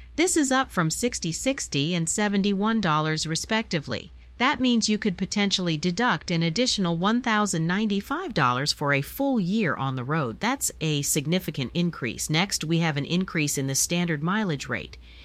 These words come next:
It has risen to fifty-eight point five cents per mile, up from fifty-six cents last year.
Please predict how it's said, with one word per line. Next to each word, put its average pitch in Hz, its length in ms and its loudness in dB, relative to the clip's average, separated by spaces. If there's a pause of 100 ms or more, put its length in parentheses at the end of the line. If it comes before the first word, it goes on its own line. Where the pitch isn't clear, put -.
(180)
It 240 160 4
has 254 200 0
risen 254 320 2
to 156 220 0
fifty-eight 196 560 0
point 170 260 -4
five 208 260 -2
cents 165 260 0
per - 140 -4
mile, 165 440 -2 (500)
up 156 160 0
from 135 160 -2
fifty-six 151 580 -2
cents 131 240 -4
last 160 380 -2
year. 117 260 -8